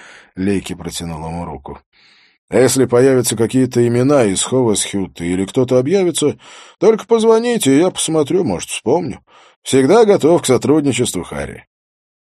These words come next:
Харри увидел себя со стороны. Он пожимает руку человеку, который, как ему только что казалось, убил пять человек за последние три месяца.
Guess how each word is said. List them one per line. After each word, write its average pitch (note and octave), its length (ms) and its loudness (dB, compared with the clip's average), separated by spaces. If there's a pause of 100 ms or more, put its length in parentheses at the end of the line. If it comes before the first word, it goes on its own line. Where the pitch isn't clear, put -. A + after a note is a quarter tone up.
(180)
Харри B2+ 460 -4
увидел G#2 400 -4
себя G2 300 -6
со F#2+ 140 -8
стороны. E2+ 640 -12 (720)
Он F2+ 160 -6
пожимает F#2 580 -4
руку F#2+ 320 -4
человеку, G2 680 -4
который, G#2 420 -4
как G2 300 -8
ему F#2+ 260 -4
только F#2+ 460 -8
что - 260 -12
казалось, B2+ 1000 -10 (240)
убил G#2+ 680 -8
пять C3 360 -10
человек A#2+ 760 -8 (680)
за G2 180 -8
последние F#2+ 800 -10
три A#2 260 -12
месяца. - 960 -14